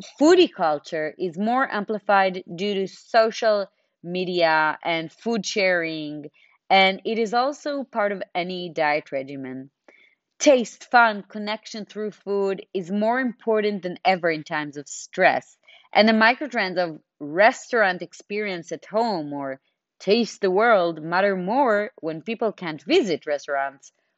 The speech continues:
or travel. So familiar comfort food, which is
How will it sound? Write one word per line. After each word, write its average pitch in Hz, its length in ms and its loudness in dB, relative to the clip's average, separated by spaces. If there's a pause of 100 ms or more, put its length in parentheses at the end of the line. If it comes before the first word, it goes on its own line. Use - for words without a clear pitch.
(180)
or 170 160 2
travel. 151 560 2 (640)
So 233 560 4
familiar 262 800 -2
comfort 214 640 -4
food, 147 400 -8 (160)
which 175 260 -2
is 175 160 -4